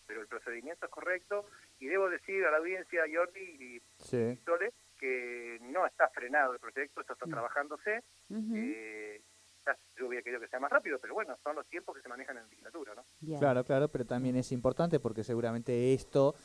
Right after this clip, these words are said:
Speaker 2: eh, genera resquemor e incertidumbre en los trabajadores y trabajadoras de, de nuestro sistema judicial.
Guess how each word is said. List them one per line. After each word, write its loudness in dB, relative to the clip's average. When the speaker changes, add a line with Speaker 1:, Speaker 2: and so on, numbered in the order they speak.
Speaker 2:
eh, 2
genera 8
resquemor 6
e 10
incertidumbre 6
en 4
los 4
trabajadores 4
y -2
trabajadoras 2
de, 2
de 4
nuestro -2
sistema 0
judicial. 0